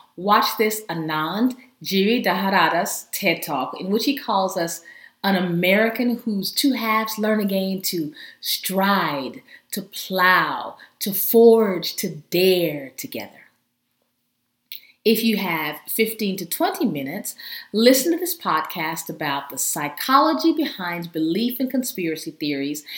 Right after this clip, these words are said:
and one man's struggles with his own beliefs since nine eleven. If you have ten to fifteen minutes,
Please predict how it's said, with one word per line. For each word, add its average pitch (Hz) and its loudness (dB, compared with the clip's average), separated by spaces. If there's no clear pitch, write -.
and 220 2
one 277 6
man's 233 4
struggles 196 -4
with 165 -6
his 156 -6
own 254 4
beliefs 139 -2
since 196 -4
nine 165 -4
eleven. 143 -8
If 196 2
you 190 -2
have 156 -4
ten 170 -6
to 160 -6
fifteen 185 -2
minutes, 233 -2